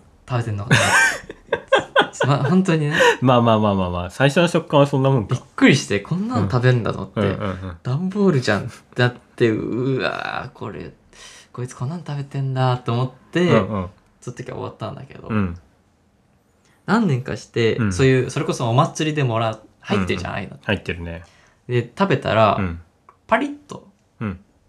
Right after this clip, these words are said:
Speaker 1: 食感が違くて、
Speaker 2: うんうんうんうん。
Speaker 1: で、あれ、よくよく、もう後から何回も買って分かったけど、
Speaker 2: うん。
Speaker 1: こう、もうスーパーに並んですぐ買って食べると、
Speaker 2: うん。うん。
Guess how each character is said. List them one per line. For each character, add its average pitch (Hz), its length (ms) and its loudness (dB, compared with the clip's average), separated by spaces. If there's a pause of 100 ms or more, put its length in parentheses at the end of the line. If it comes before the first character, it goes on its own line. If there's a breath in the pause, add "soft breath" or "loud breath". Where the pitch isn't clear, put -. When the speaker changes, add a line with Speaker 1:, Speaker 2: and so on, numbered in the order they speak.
(240)
Speaker 1:
食 135 200 -10
感 190 160 0
が 143 80 2
違 131 180 -4 (140)
く - 100 -8
て、 - 260 -10
Speaker 2:
う 123 60 0
ん 120 40 4
う - 20 4
ん 110 40 2
う 98 40 0
ん - 20 -2
う 101 60 -6
ん。 87 600 -6 (280)
Speaker 1:
で、 110 80 -6
あ 107 100 -2
れ、 107 240 -4
よ 117 120 -2
く 196 100 0
よ 196 80 2
く、 185 380 -2 (100)
も 120 140 -4
う - 20 -2
後 - 140 -6
か 110 60 -2
ら 104 60 -2
何 123 140 0
回 123 100 -2
も 104 60 -8
買 101 140 -8
っ - 20 -20
て - 80 -6
分 98 60 -8
か 110 80 -6
っ - 20 -16
た - 120 -10
け - 100 -12
ど、 - 100 -8
Speaker 2:
う 110 40 -4
ん。 92 120 -6 (920)
Speaker 1:
こ - 140 -18
う、 - 40 -16 (420)
も 107 80 -14
う - 20 -16
ス 240 160 -8
ー 240 40 -8
パ 127 100 -6
ー - 20 -2
に 104 60 -6
並 143 200 0
ん - 20 -4
で 143 80 -2
す - 200 -4
ぐ 143 180 0
買 107 220 -4
っ 95 40 -4
て 104 100 -2
食 120 140 2
べ 113 120 4
る 98 80 -4
と、 117 240 0
Speaker 2:
う 123 60 -2
ん。 - 20 0
う 95 40 -2
ん。 85 80 -10